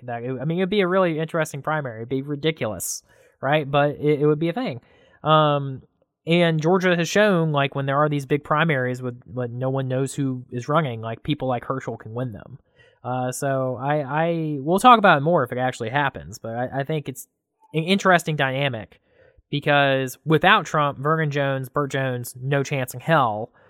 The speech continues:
But Hice and Walker, I feel like, have more of a chance than I think you're giving them credit for, Kyle. <laughs> But we'll see. We'll see. It's all hypothetical now, except Hice, of course.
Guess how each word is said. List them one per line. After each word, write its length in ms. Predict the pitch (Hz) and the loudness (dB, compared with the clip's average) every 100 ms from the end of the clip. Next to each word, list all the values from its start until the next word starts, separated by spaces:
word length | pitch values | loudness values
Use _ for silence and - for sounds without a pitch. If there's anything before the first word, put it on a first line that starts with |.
| _ - | _ 0
But 220 | 147 143 | 2 2
Hice 380 | - 214 233 - | 4 4 4 0
and 380 | 170 147 139 - | -4 -4 -6 -10
Walker, 480 | - 151 190 190 147 | -6 2 4 4 2
I 100 | 135 | 0
feel 180 | 135 131 | -2 -2
like, 220 | 123 120 - _ _ _ | -2 -4 -8 _ _ _
have 300 | - 143 135 127 | -4 -2 -2 -4
more 340 | 131 143 131 | -2 0 0
of 80 | 120 | -2
a 60 | |
chance 400 | 117 131 120 113 | -6 -8 -10 -10
than 400 | - 120 113 110 - _ _ _ _ _ | -10 -8 -8 -12 -16 _ _ _ _ _
I 80 | 127 | -8
think 180 | 131 120 | -6 -6
you're 100 | 131 | -4
giving 260 | 139 123 120 | -2 -4 -6
them 80 | |
credit 300 | 117 147 120 | -6 -4 -4
for, 160 | - 110 | -6 -14
Kyle. 320 | - 95 - - - - - | -14 -10 -10 -8 -10 -10 -14
<laughs> 340 | - 196 - | -16 -16 -6
But 300 | 151 143 - | -4 -4 0
we'll 140 | 208 | 2
see. 240 | 233 294 175 | 4 2 2
We'll 120 | 190 | 0
see. 200 | 196 190 | -2 -2
It's 120 | 143 | 0
all 120 | 208 190 | 2 4
hypothetical 600 | 185 156 156 147 123 123 | 2 0 -2 -2 -4 -12
now, 180 | 117 | -14
except 240 | 120 196 190 | -2 0 2
Hice, 260 | 170 120 | 0 -2
of 80 | - | -8
course. 340 | - - - | -16 -20 -20